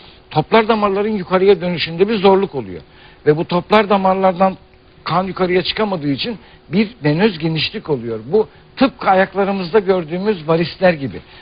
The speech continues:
Yani oradaki toplar damarların şişmesi ve orada pıhtılaşması, yani durağanlaşması, içinde pıhtı oturması,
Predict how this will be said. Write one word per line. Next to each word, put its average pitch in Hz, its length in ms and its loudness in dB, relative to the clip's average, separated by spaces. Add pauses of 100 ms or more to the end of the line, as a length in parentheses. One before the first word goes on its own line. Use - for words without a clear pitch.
(120)
Yani 160 320 2 (240)
oradaki 190 380 2
toplar 165 360 -2
damarların 143 460 -4
şişmesi 143 760 0 (460)
ve 214 240 0 (1080)
orada 220 440 4 (260)
pıhtılaşması, 175 760 -2
yani 156 260 -6
durağanlaşması, 147 920 -2 (420)
içinde 190 340 -2
pıhtı 151 380 -6
oturması, 208 540 -6